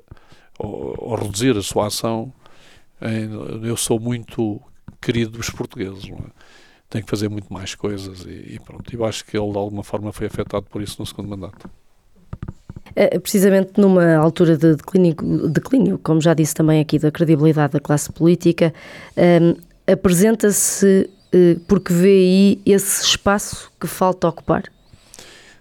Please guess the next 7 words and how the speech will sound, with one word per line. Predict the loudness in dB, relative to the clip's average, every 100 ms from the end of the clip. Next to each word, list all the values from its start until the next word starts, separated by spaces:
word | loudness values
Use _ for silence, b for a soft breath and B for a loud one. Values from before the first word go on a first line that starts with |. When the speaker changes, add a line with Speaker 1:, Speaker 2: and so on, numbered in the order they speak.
| _ -8
Speaker 1:
Não, | -8 -4
eu, | -2 0 -2 -8 -18 _ _ -20 _ _ _ _ -20 -20 _ _ _ -6
o | -2
declínio | -2 0 -2 0
da | -2
classe | 0 -2 -6
política | -8 -6 -6 -8 -14